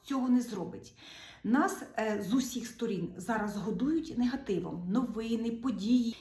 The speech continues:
І якщо ми знову свій мозок не привчимо бачити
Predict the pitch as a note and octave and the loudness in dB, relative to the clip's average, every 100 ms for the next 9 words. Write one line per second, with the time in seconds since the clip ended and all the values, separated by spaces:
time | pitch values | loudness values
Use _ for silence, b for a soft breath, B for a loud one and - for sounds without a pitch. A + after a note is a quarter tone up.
0 | - G3+ A#3+ - D4 G#3+ G#3 G3 F#3+ A#3+ | -6 0 0 0 0 0 0 0 6 8
1 | C4+ G3+ - - - G#3+ A#3 A#3+ G3+ E3+ | 10 8 2 -6 -10 -2 2 2 2 -2
2 | B B G3 G#3 - B3+ B3 - C4+ A#3+ | B B -4 -2 0 2 2 2 4 6
3 | A#3+ F3 F3 E3+ A3 G#3 - - F#3 | 6 4 -2 -2 0 0 -2 -6 -8